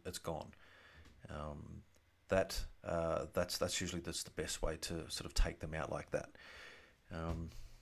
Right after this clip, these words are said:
with the, with the grenade kill in the belt there, you will get extra points for that if you can line that grenade up. Uh, if you use your suppressed ammo to hit that grenade,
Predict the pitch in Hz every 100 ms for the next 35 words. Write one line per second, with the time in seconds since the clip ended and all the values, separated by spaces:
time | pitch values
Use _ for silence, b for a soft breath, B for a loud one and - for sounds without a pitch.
0 | b b - - - 101 - 98 - 110
1 | 113 98 101 92 95 107 - - 110 110
2 | 98 90 104 104 - 107 107 - 98 101
3 | 117 101 - 101 - - - 92 - 90
4 | 104 110 - 90 92 90 90 87 - 95
5 | 90 87 104 - B B B B B -
6 | 95 98 - 120 113 123 160 160 - 107
7 | - 107 - - 104 104 98 - 92 -
8 | - - - - - 85 78 -